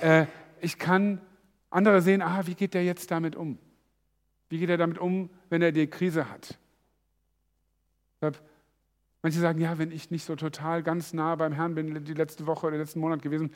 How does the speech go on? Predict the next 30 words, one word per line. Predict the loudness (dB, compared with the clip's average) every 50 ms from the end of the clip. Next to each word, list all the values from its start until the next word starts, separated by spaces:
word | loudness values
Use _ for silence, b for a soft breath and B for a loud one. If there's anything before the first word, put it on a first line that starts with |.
| B B B
kann | B -2 0 0
ich | 2 0
hier | 0 -2
vorne | 0 0 2 2 2
nicht | 0 0 -2
stehen | -2 0 2 2 2 2
oder | 0 -2 -2 0
nicht | 0 -2 -4 -6 -16 b b b
Lobpreis | 0 0 2 4 2 2 4
leiten | 4 2 2 2 0 -4 -6
oder | -2 -2 0
so. | 0 0 0 -2 B B B B B B B B B B B B B B B -14 -4
Äh, | 2 4 4 4 4 2 0 -4 b b b b b b b b -8
oder | -4 -2 -2 -2
ich | -4 -6
kann | -6 -4 -2
dann | 0 0 0
meinem | 0 0 0
Hauskreis | -2 -2 -2 0 -2 0 0
nichts, | -2 -4 -6 -6 -12 -6 -6
nichts | -6 -6 -4 -6
erzählen, | -8 -6 -2 2 4 4 4 4 4 2 0
wenn | -2 -4
ich | -4 -6 -8
nicht | -8 -10 -8 -6
total | -8 -8 -6 -4 -2 0 2 2 2 2
hundertprozentig | 0 0 0 0 -2 -2 -6 -8 -4 -4 -4 -4 -4 -2
dabei | 0 0 2 2 2 2
bin | 0 -2 -4
gerade.“ | -4 -4 -4 -4 -6 -6